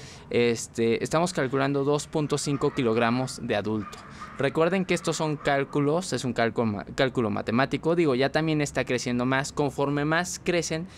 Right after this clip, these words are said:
más idea de realmente qué tamaño van a, a, a, a quedar. Ya se van estirando. Recuerden que los poms en, y los perros en general crecen muy rápido. El desarrollo es muy rápido, totalmente diferente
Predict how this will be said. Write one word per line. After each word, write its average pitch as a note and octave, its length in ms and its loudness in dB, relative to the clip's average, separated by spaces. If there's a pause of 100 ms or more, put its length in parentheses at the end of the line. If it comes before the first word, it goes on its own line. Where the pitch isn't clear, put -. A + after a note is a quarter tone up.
(220)
más D#3+ 380 2
idea D3+ 580 0
de C3 200 2
realmente C#3 580 0
qué C3+ 140 0
tamaño A#2+ 420 2
van A#2+ 160 2
a, A#2 120 0 (120)
a, G#2+ 220 0
a, G#2+ 640 -2
a G2+ 100 -6
quedar. B2 420 2 (380)
Ya B2+ 120 4
se B2 60 -4
van C3 180 2
estirando. A#2 600 2
Recuerden B2 480 0
que B2 100 2
los G#2+ 220 -2
poms D3+ 500 0 (240)
en, A#2 240 0
y A#2+ 200 0
los A2+ 180 0
perros B2+ 380 0
en G2+ 80 -6
general A2+ 340 0
crecen A#2 320 0
muy A#2+ 140 2
rápido. A2+ 460 2
El C3 60 2
desarrollo B2+ 540 0
es B2 60 2
muy B2 160 2
rápido, A#2 440 0
totalmente A#2 580 2
diferente G#2+ 600 -2